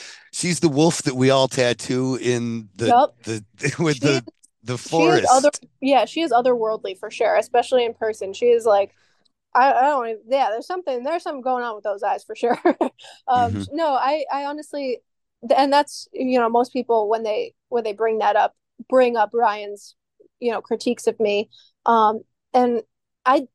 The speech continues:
Speaker 2: didn't in the moment think that they were personal at all. Um, and it was like, people like Creepy were like, "Yeah, why is she gunning for you? 'Cause she does not like you. Like, what's going on?" And I was like, "I don't, I didn't catch that vibe at all." But, like,
Speaker 1: Mm-hmm.
Speaker 2: watching it back, I'm like, "Yeah, I guess it does seem like she's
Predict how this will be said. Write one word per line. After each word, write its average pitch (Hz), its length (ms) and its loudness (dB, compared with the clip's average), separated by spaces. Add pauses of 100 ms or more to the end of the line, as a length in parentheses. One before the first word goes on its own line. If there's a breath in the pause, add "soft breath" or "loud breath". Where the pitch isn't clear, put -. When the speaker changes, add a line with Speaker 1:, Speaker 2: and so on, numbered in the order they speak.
(180)
Speaker 2:
didn't 302 340 -2
in 277 120 -2
the 269 60 0
moment 254 360 -4
think 269 180 -6
that 247 100 -4
they 247 100 0
were 240 80 0
personal 240 460 -6
at 214 80 -6
all. 208 380 2 (100)
Um, 208 340 -4 (260)
and 240 160 -6
it 247 100 0
was 254 140 -2
like, 233 220 -2
people 302 220 -4
like 233 120 -2
Creepy 262 280 -6
were 208 120 -2
like, 202 200 -6
"Yeah, 247 180 0
why 226 220 0
is 403 80 -8
she 359 140 -6
gunning 240 300 -6
for 214 120 -10
you? 202 180 -4
'Cause 226 120 -14
she 320 120 -2
does 247 160 0
not 247 200 2
like 262 220 0
you. 254 160 0
Like, 240 160 0
what's 254 160 -6
going 254 260 -2
on?" 240 160 -6
And 214 80 -8
I 214 60 -2
was 214 80 -6
like, 220 160 -8
"I 214 120 0
don't, 247 260 -6
I 240 180 0 (200)
didn't 254 280 -8
catch 269 200 -10
that 262 180 2
vibe 226 200 2
at 208 80 -4
all." 240 320 -2 (280 soft breath)
But, 262 100 -2
like, 247 180 -4
Speaker 1:
Mm-hmm. 233 100 -8
Speaker 2:
watching 262 340 -2
it 247 100 -8
back, 233 260 -2
I'm 240 80 -12
like, 226 180 -14
"Yeah, 330 100 0
I 240 100 0
guess 262 180 -8
it 277 120 -10
does 240 220 -2
seem 214 200 -10
like 202 180 -8
she's 214 440 -8